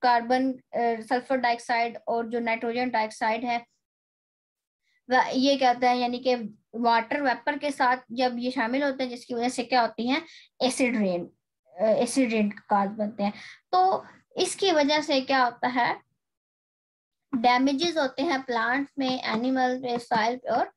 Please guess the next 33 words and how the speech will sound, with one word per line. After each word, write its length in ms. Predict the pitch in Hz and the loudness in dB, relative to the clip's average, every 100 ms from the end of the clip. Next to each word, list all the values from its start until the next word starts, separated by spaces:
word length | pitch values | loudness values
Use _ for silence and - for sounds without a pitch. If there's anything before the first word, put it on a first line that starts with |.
| _ - - - | _ -18 -14 -4
बिल्डिंग्स 560 | 233 247 233 220 196 | 0 2 2 -2 -2
वगैरह 380 | 196 180 151 175 | -4 -4 -2 -4
के 200 | 202 214 | -8 -12
ऊपर। 300 | 208 - 202 - _ _ _ _ _ _ _ 254 | -10 -6 -6 -8 _ _ _ _ _ _ _ 4
जैसे 240 | 254 294 | 4 4
कि 120 | 285 | 6
मैंने 240 | 269 262 262 | 8 8 6
पीछे 280 | 262 277 | 4 4
भी 100 | 254 | 8
आपको 200 | 247 240 | 8 6
बताया 320 | 240 240 226 233 | 4 4 4 2
कि 100 | 247 | -2
एक्वेटिक 480 | 240 233 226 247 | -2 -4 -2 -4
लाइफ, 280 | 247 226 226 - | 2 2 2 -4
लाइफ 320 | 247 233 226 226 | 0 2 2 0
कैसे 320 | 233 226 220 | 0 0 -4
से 120 | 220 220 | -6 -4
डिस्टर्ब 420 | 214 220 214 220 | -4 -2 0 0
होती 300 | 214 220 226 | -2 -2 0
है, 280 | 214 214 214 - _ | 2 2 -2 -8 _
कैसे, 280 | 247 233 247 | -2 0 -2
अ, 360 | 233 208 220 226 | -4 -2 0 0
बिल्डिंग 480 | 220 220 220 240 226 | 0 -2 -2 -2 -4
डिक्लोराइज 680 | 220 226 220 214 220 233 | -4 -2 0 2 0 -2
हो 140 | 240 220 | -6 -4
जाती 420 | 226 214 220 233 | -4 -4 -6 -4
है, 160 | 220 214 | -4 -2
टेंसाइल 460 | 220 220 214 214 | -4 0 0 0
स्ट्रेंथ 420 | 220 - 226 226 | -4 -6 -2 -2
कम 260 | 233 220 220 | -2 -4 -2
हो 180 | 226 220 | -4 -4
जाती 420 | 220 208 220 226 | -4 -4 -8 -2
है। 260 | 220 214 | 0 -2